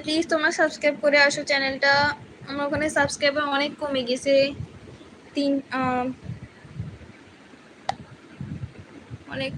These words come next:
কমে গেছে, অনেক কমে গেছে। তোমরা এখন থাকতে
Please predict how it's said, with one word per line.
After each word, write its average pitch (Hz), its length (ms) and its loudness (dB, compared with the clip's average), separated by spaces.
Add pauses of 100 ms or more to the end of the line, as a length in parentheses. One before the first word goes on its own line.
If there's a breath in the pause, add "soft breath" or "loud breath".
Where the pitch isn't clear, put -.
কমে 262 280 -6
গেছে, 247 220 -2 (120)
অনেক 247 260 -14
কমে 247 260 -8
গেছে। 233 220 -12 (3500 loud breath)
তোমরা 311 200 6 (120)
এখন 302 160 0 (100)
থাকতে 302 240 2